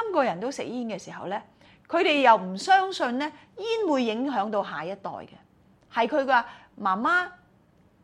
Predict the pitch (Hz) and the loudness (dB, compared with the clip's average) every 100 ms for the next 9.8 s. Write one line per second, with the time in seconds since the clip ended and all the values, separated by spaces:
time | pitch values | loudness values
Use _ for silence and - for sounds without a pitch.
0 | _ _ - 214 233 285 - - 339 320 | _ _ -8 -2 -2 -2 -8 -12 -8 -6
1 | 262 233 165 254 254 247 - - 190 208 | -4 -6 -6 -6 -6 -6 -10 -12 -8 -8
2 | 269 277 175 262 254 190 185 - - 269 | -6 -6 -8 -8 -4 -4 -6 -20 -10 -2
3 | 269 262 285 311 320 339 262 254 170 202 | 0 0 -2 -4 -4 -6 -6 -8 -8 -6
4 | 240 - _ - 240 214 180 175 170 175 | -8 -16 _ -2 0 0 -2 -4 -10 -4
5 | 220 196 196 170 175 - _ _ _ _ | -2 -2 -2 -6 -6 -10 _ _ _ _
6 | _ _ _ - 587 381 220 214 196 262 | _ _ _ -8 0 2 4 2 0 0
7 | 277 277 254 254 240 196 175 208 262 - | 0 0 0 -2 -4 -8 -6 -2 -2 -2
8 | - - 311 415 214 185 185 247 - 339 | -20 -8 -4 2 2 0 -6 -6 -4 -4
9 | 330 - _ _ _ - - 302 | -6 -14 _ _ _ -8 0 2